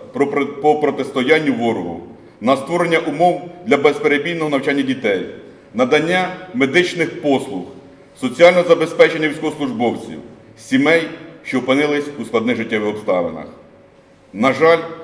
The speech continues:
від початку повноштабного вторгнення селищна територіальна громада втратила дев'яносто сім відважних воїнів і наших земляків, які віддали своє життя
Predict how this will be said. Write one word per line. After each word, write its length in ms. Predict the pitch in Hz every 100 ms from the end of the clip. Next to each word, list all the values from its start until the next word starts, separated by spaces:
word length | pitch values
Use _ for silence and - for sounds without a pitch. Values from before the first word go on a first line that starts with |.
| - -
від 140 | 123
початку 380 | 156 147 185 180
повноштабного 600 | 160 156 151 170 165 160
вторгнення 640 | 131 170 170 143 113 92 82 - - - -
селищна 340 | 170 170 170 165
територіальна 380 | 160 160 160 143
громада 560 | 147 165 170 120 85 - - -
втратила 680 | - 156 175 175 135 104 87 - - - - - _ _ _ _ _ - -
дев'яносто 680 | 87 117 139 151 143 - 127
сім 420 | - 160 156 117 - - - - - 190
відважних 640 | 247 240 156 160 165 147
воїнів 520 | 127 180 175 165 165
і 40 | 165
наших 340 | 170 151 135
земляків, 520 | 151 151 135 123 101 - - - - - - - 104
які 260 | 135 160
віддали 380 | 160 139 147 180
своє 280 | 175 175 160
життя 560 | 160 170 - 165 160